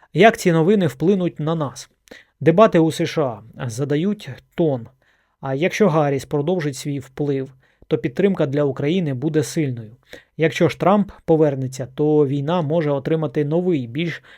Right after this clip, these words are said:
непередбачуваний напрямок. Заклик Шольца до переговорів є ще одним сигналом, що світ прагне до завершення конфлікту. В той же час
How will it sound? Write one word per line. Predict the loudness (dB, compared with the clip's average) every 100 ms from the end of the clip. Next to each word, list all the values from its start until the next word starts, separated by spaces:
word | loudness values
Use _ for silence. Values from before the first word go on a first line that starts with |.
| _ -6
непередбачуваний | -2 -2 2 2 2 2 0 0 -4 -2 -2
напрямок. | -2 -4 -4 -8 -10 -18 _ _ -20 _ _
Заклик | -2 2 4 2 -2
Шольца | 2 2 0
до | -2 0
переговорів | 2 4 4 4 2 2
є | 0 -2
ще | -2 -2
одним | -2 -2 -6
сигналом, | -6 -2 0 0 -2
що | -10 _ -8 -8
світ | -6 -8
прагне | -4 -2 -2 -4
до | -6 -2
завершення | -2 -2 -6 -8 -8
конфлікту. | -4 -4 -4 -10 -10 -14 -14 -20 -20 _ _
В | 0
той | 2
же | 4 2
час | 4 4 4